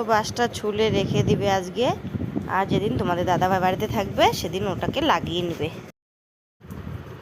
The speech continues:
আমাদের রান্নাঘরের পিছনে দেখো কত বড় বড় কচু পাতা, কচু শাক হয়েছে। দেখ, বৌমা এসে পড়লো আমাকে কচু পাতা তুলতে দেখে। তো বৌমা এসে পড়লো,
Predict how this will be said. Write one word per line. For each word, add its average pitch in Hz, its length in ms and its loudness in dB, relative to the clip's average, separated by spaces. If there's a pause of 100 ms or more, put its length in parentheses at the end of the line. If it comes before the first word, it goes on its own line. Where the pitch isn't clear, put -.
(180)
আমাদের 208 360 -6
রান্নাঘরের 190 580 -4
পিছনে 196 480 -6 (420)
দেখো 185 260 -8
কত 208 220 -4
বড় 202 200 -2
বড় 185 160 -6 (100)
কচু 196 300 -4 (320)
পাতা, - 220 -6 (360)
কচু 196 260 -8
শাক 180 280 -6
হয়েছে। 165 320 -8 (920)
দেখ, 226 240 -2
বৌমা 220 380 2
এসে 226 220 -2
পড়লো 208 360 0
আমাকে 196 400 2
কচু 196 300 -6
পাতা 180 500 -2 (580)
তুলতে 214 340 -2
দেখে। 196 340 -4 (600)
তো - 120 -14
বৌমা 185 220 -6
এসে 208 160 -6
পড়লো, 208 340 -4